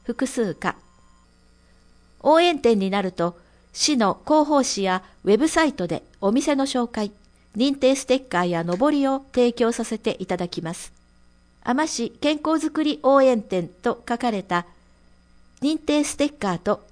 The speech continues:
のぼりが掲載されています。問い合わせ先、地木寺保健センター。電話四四三零零零五。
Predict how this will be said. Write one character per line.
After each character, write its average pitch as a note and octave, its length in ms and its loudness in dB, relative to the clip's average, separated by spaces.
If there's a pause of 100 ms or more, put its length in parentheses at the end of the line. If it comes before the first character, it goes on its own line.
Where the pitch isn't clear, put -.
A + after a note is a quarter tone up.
(120)
の F#3+ 140 0
ぼ C4 100 2
り C#4+ 140 -2
が B3+ 160 -4 (100)
掲 G#3 140 -2
載 G3 180 -4
さ F#3 160 -6
れ F3 80 -4
て E3+ 140 -6
い D#3+ 100 -4
ま E3+ 140 -6
す。 - 160 -18 (1160)
問 C#4 160 2
い C4+ 60 4
合 C4 40 4
わ C#4 80 2
せ A#3+ 120 -8
先、 A3+ 400 -8 (560)
地 C4+ 140 -2
木 C#4+ 200 0
寺 G#3 140 0
保 A#3 100 -2
健 C#4+ 220 2
セ C#4 180 0
ン A3+ 60 -2
タ D#3+ 340 -4 (800)
ー。 - 40 -2
電 A3+ 180 2
話 G#3 220 0 (100)
四 D4+ 240 2
四 D#4 180 -2
三 F3+ 320 -6 (280)
零 C4+ 200 6
零 C4 220 2
零 F3+ 220 -4
五。 D#3+ 280 -6